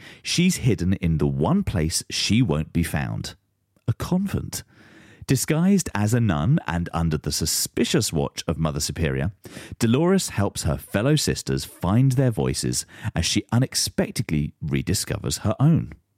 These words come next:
Joining the congregation as Mother Superior is comedy legend and bafta Award winner Jennifer Saunders and the Queen of Soul herself, Beverly Knight, as disco diva in disguise,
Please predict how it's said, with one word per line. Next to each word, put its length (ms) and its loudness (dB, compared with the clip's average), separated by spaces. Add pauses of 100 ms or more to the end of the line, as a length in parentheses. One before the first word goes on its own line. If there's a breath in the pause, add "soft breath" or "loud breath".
(180)
Joining 380 4
the 60 4
congregation 840 2
as 240 0
Mother 240 2
Superior 680 0
is 140 0
comedy 680 2
legend 760 2
and 240 -2 (100)
bafta 460 -2
Award 320 4
winner 280 2 (100)
Jennifer 340 -2
Saunders 540 2 (380 loud breath)
and 160 2
the 40 0
Queen 580 2
of 140 0
Soul 380 0
herself, 520 -2
Beverly 500 0
Knight, 400 -2 (100)
as 160 0
disco 440 2
diva 460 2
in 80 4
disguise, 560 -2